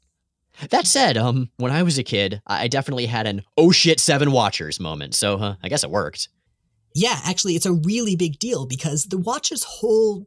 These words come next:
Speaker 2: shtick is they watch. They do not interfere. They are not allowed to interfere. Occasionally, Uatu, who's the one assigned to Earth, kinda screws that up, but in general,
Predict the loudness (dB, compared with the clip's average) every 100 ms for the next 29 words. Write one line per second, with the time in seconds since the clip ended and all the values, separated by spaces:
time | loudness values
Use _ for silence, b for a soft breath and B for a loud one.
0 | -6 -2 -2 -2 -2 -4 -8 -20 _ _
1 | _ _ _ -2 0 2 2 0 -2 -4
2 | -6 -2 -2 -2 -2 0 0 0 0 0
3 | -2 -2 0 0 0 0 0 0 0 -2
4 | -4 -4 -4 -4 -6 -6 -8 -16 B B
5 | -8 -6 -2 -2 -2 -2 -2 0 -2 -6
6 | _ -4 0 0 0 -2 -2 -2 -2 -2
7 | -2 -4 -4 -6 -6 -4 -4 -4 _ b
8 | b b -4 -2 0 0 -2 -2 -2 -2
9 | -2 -2 -4 -8 B B -6 -2 0 -2
10 | -6 -12 _ _ _ -4 0 2 2 2
11 | 0 -2 -2 0 -2 -4